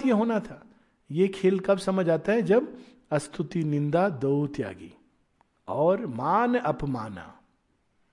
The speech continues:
कहे नानक ये खेल कठिन है, कहू गुरुमुख जाना। भगवान की लीला इसीलिए सेजेस और सेंट्स भी कहते हैं समझ नहीं आती।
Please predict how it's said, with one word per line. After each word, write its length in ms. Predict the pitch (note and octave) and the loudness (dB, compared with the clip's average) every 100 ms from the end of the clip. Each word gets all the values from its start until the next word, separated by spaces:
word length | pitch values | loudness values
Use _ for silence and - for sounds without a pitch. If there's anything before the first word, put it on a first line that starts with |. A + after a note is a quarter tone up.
| _ _ _ _ _ | _ _ _ _ _
कहे 260 | C3+ E3+ G3 | -2 2 2
नानक 500 | F3 D#3+ D3+ C3 - A#2+ | 2 0 -2 -4 -8 -10
ये 280 | B2+ D3+ D3 | -6 -6 -6
खेल 280 | - D3+ C#3+ | -10 -6 -6
कठिन 400 | C#3+ A#2+ C3 A#2+ | -6 -10 -10 -6
है, 200 | D#3+ G#3+ - - _ _ - | -4 -4 -8 -20 _ _ -8
कहू 240 | F3+ E3 | -4 -4
गुरुमुख 420 | C3+ B2+ B2 A#2+ - | -4 -6 -6 -8 -12
जाना। 360 | - - - - | -16 -18 -18 -8
भगवान 380 | B2 C3+ C#3+ D3 | -6 -4 -2 -4
की 140 | C#3 | -6
लीला 360 | A2+ B2+ F3 A#3+ - - _ - | -4 0 0 0 -6 -20 _ -12
इसीलिए 440 | A#2 - C#3 C#3+ | -8 -6 -4 -4
सेजेस 500 | - B2+ B2+ D3+ C#3 | -6 -6 -2 -2 -2
और 100 | C3+ | -4
सेंट्स 420 | - D3 C#3+ C#3 | -4 -4 -4 -4
भी 80 | C3+ | -8
कहते 300 | B2 A#2 F#3 | -8 -8 -8
हैं 40 | |
समझ 320 | F3+ C#3+ C#3 C#3 | -8 -4 -4 -4
नहीं 140 | F3+ F3 | -4 -6
आती। 320 | G#2+ - F2+ | -6 -12 -20